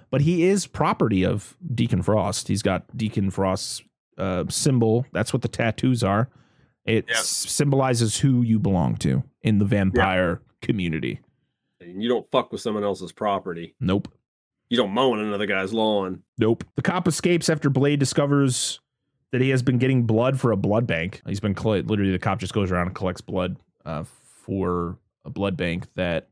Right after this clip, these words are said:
Speaker 1: we really don't get too much into in this film, even though there were supposed to be scenes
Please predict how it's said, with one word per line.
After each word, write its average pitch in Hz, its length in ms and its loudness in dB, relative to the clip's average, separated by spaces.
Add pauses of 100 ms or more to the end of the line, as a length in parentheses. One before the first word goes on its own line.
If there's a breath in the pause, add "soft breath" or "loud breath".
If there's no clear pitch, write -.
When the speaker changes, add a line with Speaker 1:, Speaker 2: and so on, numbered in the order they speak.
(160)
Speaker 1:
we 113 200 0
really 160 260 2
don't 147 200 2
get 139 200 -2
too 143 120 2
much 120 440 -2
into 117 500 2
in 110 140 0
this 117 180 0
film, 156 300 0
even 107 140 0
though 104 100 0
there 98 120 0
were 98 100 -2
supposed 117 480 -4
to 120 40 -2
be 123 120 -2
scenes 131 520 0